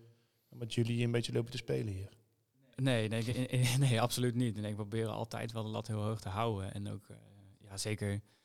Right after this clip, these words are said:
Speaker 2: zeker als er dat soort random dingen in één keer, eh, boven water komen, dan is het ook wel echt heel erg zo lang mogelijk pushen om te achterhalen, wat is het nut van die trap? Waar is die voor bedoeld? Is het ook voor, ja, stel het is voor nooduitgang,
Speaker 1: Ja,
Speaker 2: dan
Speaker 1: ja,
Speaker 2: is het
Speaker 1: dat is
Speaker 2: sowieso een
Speaker 1: een
Speaker 2: ander
Speaker 1: ander
Speaker 2: verhaal natuurlijk.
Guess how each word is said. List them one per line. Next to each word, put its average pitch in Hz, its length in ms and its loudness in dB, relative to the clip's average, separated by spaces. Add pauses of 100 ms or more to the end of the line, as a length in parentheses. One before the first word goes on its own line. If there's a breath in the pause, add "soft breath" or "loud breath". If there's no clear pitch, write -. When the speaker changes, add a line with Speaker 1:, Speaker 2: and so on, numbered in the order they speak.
(360 soft breath)
Speaker 2:
zeker 113 280 0
als 110 120 4
er 113 100 2
dat 120 140 2
soort 113 240 0
random 117 320 4
dingen 117 240 4
in 104 100 0
één 107 120 2
keer, 107 440 -2
eh, 107 100 -4
boven 104 320 -2
water 110 300 -2
komen, 101 340 -4
dan 104 100 -2
is 104 60 -4
het - 120 -8
ook 107 60 -4
wel 107 80 -4
echt 110 180 -8
heel 110 160 2
erg 104 280 -2
zo - 140 -6
lang 117 240 2
mogelijk 110 300 0
pushen - 320 -4
om 104 60 -4
te 104 80 -6
achterhalen, 101 480 -6
wat 107 160 -6
is 104 140 -6
het 101 120 -8
nut 120 160 2
van - 120 -10
die 101 80 -6
trap? - 240 -14
Waar 107 240 -4
is 101 80 -6
die 107 100 -8
voor 98 120 -6
bedoeld? 104 500 -4
Is 101 100 -8
het - 160 -12
ook 107 100 -12
voor, 98 320 -16
ja, 98 160 -12
stel 104 200 -6
het 107 120 -4
is 104 100 -4
voor 101 220 -6
nooduitgang, 113 460 -2
Speaker 1:
Ja, 120 60 2
Speaker 2:
dan 107 80 -2 (100)
Speaker 1:
ja, 113 60 0
Speaker 2:
is - 20 0
het 110 80 -2
Speaker 1:
dat 117 100 4
is 110 80 4
Speaker 2:
sowieso 110 80 2
een 110 60 2 (100)
Speaker 1:
een 110 60 0
Speaker 2:
ander 107 60 2
Speaker 1:
ander 101 180 0
Speaker 2:
verhaal 120 120 4
natuurlijk. 104 460 -2